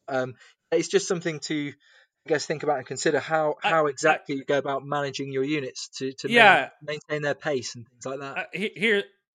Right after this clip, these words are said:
Speaker 2: here's the thing. So if, if you, what I would do if, like, if you're essentially, 'cause I imagine, you know, most low elo games, like, it's really, like, one battle you're focused on, right?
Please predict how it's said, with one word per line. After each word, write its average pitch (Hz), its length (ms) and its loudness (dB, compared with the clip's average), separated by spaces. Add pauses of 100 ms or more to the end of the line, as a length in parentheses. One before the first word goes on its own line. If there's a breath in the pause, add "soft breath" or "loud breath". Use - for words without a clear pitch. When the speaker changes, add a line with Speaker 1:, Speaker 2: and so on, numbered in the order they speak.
(240)
Speaker 2:
here's 180 400 -6
the 160 140 -6
thing. 147 480 -6
So 170 240 -2
if, - 360 -8
if 165 200 -10
you, 208 540 -6 (1600)
what 170 300 -2
I 185 180 2
would 156 480 -4
do 220 220 -4
if, 180 180 -4
like, 147 240 -6
if 143 280 -10
you're 170 160 -6
essentially, 151 440 -10
'cause 135 160 -10
I 143 60 -4
imagine, 147 640 -8 (420)
you 139 80 -12
know, 120 120 -10
most 139 340 -8
low 127 160 -4
elo 110 220 -10
games, 107 280 -14
like, 123 120 -12
it's 139 120 -14
really, 170 280 -4
like, 113 140 -6
one 117 340 -10
battle 110 360 -10
you're 120 140 -10
focused 127 420 -10
on, 135 280 -12 (680)
right? 131 240 -6